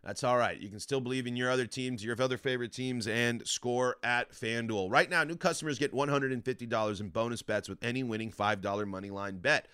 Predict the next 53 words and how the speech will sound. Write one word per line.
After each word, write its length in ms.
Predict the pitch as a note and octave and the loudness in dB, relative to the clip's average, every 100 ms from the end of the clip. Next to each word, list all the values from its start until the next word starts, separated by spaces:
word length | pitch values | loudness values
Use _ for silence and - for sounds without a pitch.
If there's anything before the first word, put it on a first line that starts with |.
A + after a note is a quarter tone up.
| - - - | -20 -20 0
That's 220 | D3+ E3 | 2 2
a 40 | |
hundred 280 | C3 D#3 D3+ | 2 2 0
and 100 | C#3+ | -2
fifty 240 | C#3+ B2+ B2+ | -2 -4 -4
bucks 320 | A#2 C3 - - | -2 -2 -4 -8
if 180 | C#3+ | -8
your 140 | B2+ B2+ | -4 -6
team 380 | - B2 A#2 A2+ | -6 -8 -6 -6
wins 300 | A#2 C3+ B2+ | -8 -8 -4
at 260 | B2+ B2+ - | -2 -2 -4
fanduel 520 | C3 C#3 C#3 C#3 C3 | -6 -4 -2 -2 -2
dot 240 | A#2+ A#2+ | -2 -2
com 260 | - A2 A2+ | -4 -6 -6
slash 340 | - G#2+ G#2+ | -4 -2 -2
locked 320 | F2+ G2+ G2+ | -4 -4 -4
on. 200 | G#2 G2+ | -6 -6
That's 180 | F#2 G2 | -8 -10
fanduel 420 | - A#2 A#2+ A#2+ | -6 -4 -2 -2
dot 200 | G#2 G#2+ | -2 -2
com 240 | F#2+ A2 G#2+ | -2 -6 -4
slash 320 | G#2+ G2+ - | -4 -4 -4
locked 320 | G2 G#2+ - | -4 -4 0
on. 220 | C3 E3 D#3+ - - | 2 2 0 -14 -10
If 100 | B2+ | -6
you've 100 | F#3 | -4
been 140 | G#3+ | -4
thinking 200 | F#3+ A3+ | -2 -2
about 200 | A3 G#3+ | 2 2
joining 320 | G3 G3+ G#3 G3 | 2 0 0 -2
FanDuel, 480 | F#3+ F#3+ F#3+ G3 | -2 0 0 0
there's 240 | C#3 E3 B2 | 0 -4 -4
no 340 | B2 C#3 D#3+ | -2 0 0
better 300 | D#3 C#3+ D3+ | 0 -2 -2
time 300 | D3 D3+ D3 | 0 0 0
to 80 | D3 | -2
get 280 | A2+ C3+ D3 | -2 -4 -4
in 220 | C3+ D3 | -4 -4
on 240 | A#2+ C#3 | -2 -2
the 140 | D3 C#3+ | -2 0
action. 480 | C3 D3 - C#3 E2+ - - | 2 2 2 -4 -4 -16 -14
The 120 | G#2 A#2+ | -4 -2
app 180 | B2+ | -2
is 80 | G#2+ | -6
super 300 | - C3 A#2 | -6 -6 -4
easy 300 | A#2 B2+ A2+ | -4 -4 -4
to 60 | A#2 | -6
use, 360 | A#2 B2+ D#3 | -4 -4 -4
and 100 | B2+ | -4
there's 140 | A#2+ G#2 | -6 -4
a 60 | |
wide 380 | G#2 G2 B2 D3 | -4 -2 -2 -2
range 360 | B2 A#2+ A#2+ | -2 -4 -4